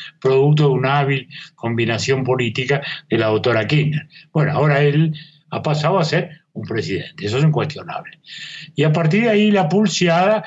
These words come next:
ha empezado a ser de algún modo más pareja.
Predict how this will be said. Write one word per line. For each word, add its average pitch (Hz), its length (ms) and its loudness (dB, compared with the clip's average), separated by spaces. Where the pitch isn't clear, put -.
ha 139 80 -4
empezado 147 400 0
a 175 80 0
ser 170 340 -4
de 156 80 0
algún 160 260 2
modo 156 220 2
más 120 180 -2
pareja. 117 440 -4